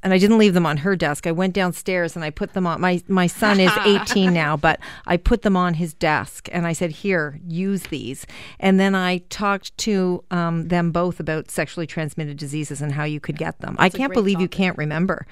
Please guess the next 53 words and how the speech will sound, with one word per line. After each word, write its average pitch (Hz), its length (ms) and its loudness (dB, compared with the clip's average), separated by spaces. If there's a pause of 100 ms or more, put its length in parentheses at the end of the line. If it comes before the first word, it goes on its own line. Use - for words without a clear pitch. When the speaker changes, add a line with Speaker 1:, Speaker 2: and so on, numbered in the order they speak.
(160)
Speaker 1:
but 190 160 4
that 196 160 2
was 180 140 -2
very 185 320 0
important. 185 480 -2
And 175 80 0
the 170 80 -2
reason 220 400 -4
why 220 220 -4
I 170 100 -4
did 180 560 -4 (360)
is 190 160 0
because 208 280 -4
I 214 80 2
was 196 160 -2
talking 240 420 -2
to 196 80 0
somebody 185 420 -2
else 185 260 -2
who 190 80 -6
talked 180 340 -6
to 151 80 -4
her 277 200 0
kids 190 380 -2
about 156 320 -4
it, 143 160 -8
and 175 140 -4
I 165 80 -4 (100)
thought, 160 320 -6 (540)
"Well, 175 100 -12
don't 196 180 0
they 233 100 6
learn 185 240 4
that 202 160 2
in 147 120 -4
school?" 247 600 0 (200)
Speaker 2:
You 302 140 0
Speaker 1:
And - 100 4
Speaker 2:
do - 60 6
Speaker 1:
then - 100 6
I - 40 4
Speaker 2:
learn 214 220 0
that 175 180 -6
in 170 120 -14
school. - 280 -6
Speaker 1:
Well, 349 260 8
I 220 60 8
just 202 200 2
wanted 185 220 2
to 175 80 -2
reiterate 180 560 2
Speaker 2:
<laughs> - 60 -10
Speaker 1:
it. - 20 -10